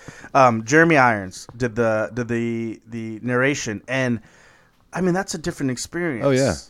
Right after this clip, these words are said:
Speaker 1: I'm sh-, you know that it was, it was just so awesome to hear, and I was watching the road, and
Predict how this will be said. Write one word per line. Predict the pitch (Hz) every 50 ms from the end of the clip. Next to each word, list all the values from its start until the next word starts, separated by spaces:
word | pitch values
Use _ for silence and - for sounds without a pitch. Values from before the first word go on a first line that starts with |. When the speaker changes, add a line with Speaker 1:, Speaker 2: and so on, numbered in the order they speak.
| _ _ -
Speaker 1:
I'm | 143 156
sh-, | 147 - - - - _ _ _ _
you | 143 143
know | 135 131 135 139
that | 143 165 185 170 -
it | 160 170
was, | 175 165 131 - - _ _ -
it | 147
was | 139 131 123 135
just | 135 131 - -
so | - 170 170 156 139 120 113 104 - _ _ _ _ _ _ _ _ _ _ _ _ _ -
awesome | - 156 165 156 - - 143 127
to | 123 113
hear, | 107 127 151 156 156 151 151 147 135
and | 123 117
I | 113
was | 113 110 - -
watching | 120 123 135 135 143 - - 127
the | 120 110
road, | 120 139 147 143 139 139 143 143 143 139 123
and | 113 101 101 95